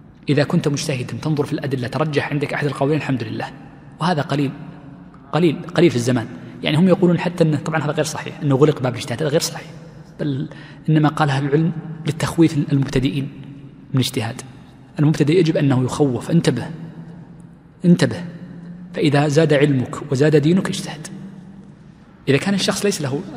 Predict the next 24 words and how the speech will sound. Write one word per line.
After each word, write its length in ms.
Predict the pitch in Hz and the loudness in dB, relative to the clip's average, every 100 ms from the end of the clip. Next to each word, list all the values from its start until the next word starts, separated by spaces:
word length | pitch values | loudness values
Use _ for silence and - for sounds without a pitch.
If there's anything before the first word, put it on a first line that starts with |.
| - 233 | -10 -6
أهلية 220 | 156 143 | -2 0
النظر 320 | 131 127 - | 2 2 0
أو 60 | 139 | 0
تعارض 280 | 120 139 143 | 0 0 2
عند 120 | 127 | 0
الأدلة، 300 | 127 127 127 | 0 0 0
ماذا 180 | 160 147 | 2 2
يفعل؟ 320 | 120 - 170 - - | 2 -2 -6 -6 -8
فيها 200 | - 180 | 0 0
أقوال. 300 | 175 - 113 - - | 0 -2 -4 -6 4
قول 160 | 180 | 6
الجمهور 460 | 180 151 131 127 131 - | 6 2 0 -2 -4 -6
كما 160 | 131 127 | -4 -2
قال 200 | 143 139 | -2 -4
أبو 140 | 127 127 | -4 -4
حامد 360 | 123 110 107 - | -4 -4 -6 -6
الغزالي 400 | 127 117 110 - - - - - | -4 -2 -6 -8 -16 -20 -16 -4
وأبو 120 | 139 | -2
الخطاب 340 | 127 139 139 | -2 -2 -2
الكلوذاني 480 | 123 - 123 117 113 | -2 -2 -2 -2 -4
وابن 160 | 120 131 | -2 0
قدامة 420 | 127 127 120 113 - - - - | 0 0 0 -4 -10 -16 -4 -2
وابن 280 | - 143 | 0 -2
أبي 200 | 180 143 | 0 -2